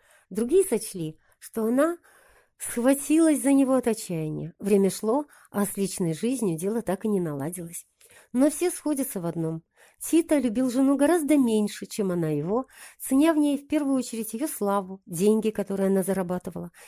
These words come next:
и тот статус, который она дала ему как мужу мировой знаменитости. Впрочем, Марго была счастлива. Она по-настоящему любила своего супруга,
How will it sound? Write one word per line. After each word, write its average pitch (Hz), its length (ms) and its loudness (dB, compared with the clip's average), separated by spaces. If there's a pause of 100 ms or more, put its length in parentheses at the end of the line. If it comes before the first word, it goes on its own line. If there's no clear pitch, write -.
(120)
и 214 80 0
тот 180 220 -2
статус, 226 560 -2 (280)
который 302 440 2
она 247 180 4
дала 214 320 2
ему 269 200 2
как - 240 -6
мужу 269 420 -2 (300)
мировой 170 460 0
знаменитости. 143 760 -6 (1300)
Впрочем, 320 760 0 (220)
Марго 220 340 2
была 240 240 2
счастлива. - 540 -6 (560)
Она 285 180 4
по-настоящему 311 720 2
любила 262 400 2
своего 180 340 -4
супруга, 226 540 -2